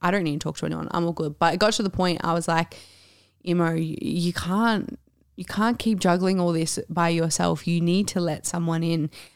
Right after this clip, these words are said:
And I think at that point of my life where I allowed to be in control of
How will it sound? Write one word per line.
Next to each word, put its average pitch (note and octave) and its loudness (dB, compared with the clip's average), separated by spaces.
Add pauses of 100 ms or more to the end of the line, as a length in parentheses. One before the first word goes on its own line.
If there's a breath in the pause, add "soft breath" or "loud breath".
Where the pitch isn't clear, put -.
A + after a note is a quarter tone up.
And E3+ 0
I F3 4
think F#3 2
at F3 2
that E3+ 4
point E3+ 0
of E3 0
my E3 4
life D#3+ 0
where E3+ 2
I E3 2
allowed E3 2 (340 loud breath)
to F#3+ 2
be D#3+ 0 (360)
in G#3 4
control F3+ 2
of D#3 -2